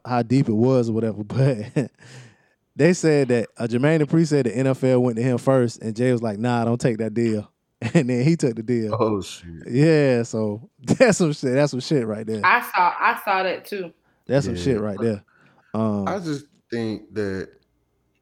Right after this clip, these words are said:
Speaker 2: it's just crazy because, like, everybody's just throwing stones, casting stones, and don't even know details.
Speaker 3: I agree.
Speaker 2: You know what I'm saying? So that's why I said, like, even when I do know details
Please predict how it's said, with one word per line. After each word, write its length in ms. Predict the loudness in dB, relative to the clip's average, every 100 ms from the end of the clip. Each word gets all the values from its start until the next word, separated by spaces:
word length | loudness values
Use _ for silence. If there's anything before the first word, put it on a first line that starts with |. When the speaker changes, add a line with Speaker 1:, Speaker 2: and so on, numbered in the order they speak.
| _ _ _ -10 -2
Speaker 2:
it's 160 | 0
just 220 | 0 -4 -2
crazy 340 | 2 2 0
because, 480 | -4 -8 -4 -4 -2
like, 300 | -4 -4 -8 _ _ _ _ _ _ _ _ _ _ _ -8
everybody's 600 | -4 -2 0 0 0 -2
just 260 | -6 -8 -4
throwing 320 | -2 -2 -4
stones, 540 | -8 -6 -4 -4 -8
casting 440 | -8 -6 -6 -8 -14
stones, 400 | -10 -8 -8 -8
and 100 | -10
don't 220 | -8 -8
even 200 | -8 -10
know 180 | -12 -12
details. 680 | -10 -10 -10 -10 -10 -10 -16 _ _ _ _ _ _ -10
Speaker 3:
I 140 | -10
agree. 440 | -8 -14 -16 -16 -18 _ -10
Speaker 2:
You 160 | -6 -2
know 80 |
what 100 | -2
I'm 100 | -4
saying? 380 | -6 -6 -4 -4
So 520 | -6 -4 -4 -4 -8 _ _
that's 340 | -4 0 0 -2
why 260 | -2 -2
I 20 | -4
said, 400 | -6 -6 -6 -8
like, 320 | -10 -12 -16 _ _ _ _ _ 0
even 260 | 2 2
when 120 | 0
I 100 | -2
do 220 | -4 -4 -2
know 220 | -2 -2
details 800 | -2 -4 -4 -4 -2 -4 -8